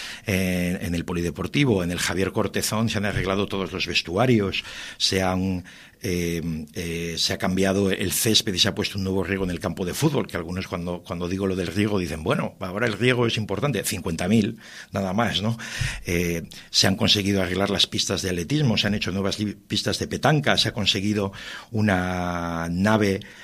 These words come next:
para el remo, que llevaba un montón de años sin tener un lugar, eh, para hacerlo también en el, en el puerto. Pero es que hay una infinidad de cosas que, que se han conseguido. ¿Cómo está Laredo? Pues tenemos que mejorar,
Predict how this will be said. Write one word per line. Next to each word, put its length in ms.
para 220
el 80
remo, 440
que 120
llevaba 520
un 180
montón 400
de 100
años 280
sin 180
tener 260
un 100
lugar, 380
eh, 340
para 160
hacerlo 300
también 340
en 160
el, 240
en 200
el 140
puerto. 460
Pero 140
es 100
que 80
hay 80
una 140
infinidad 580
de 100
cosas 320
que, 460
que 340
se 140
han 80
conseguido. 500
¿Cómo 200
está 180
Laredo? 300
Pues 160
tenemos 320
que 100
mejorar, 480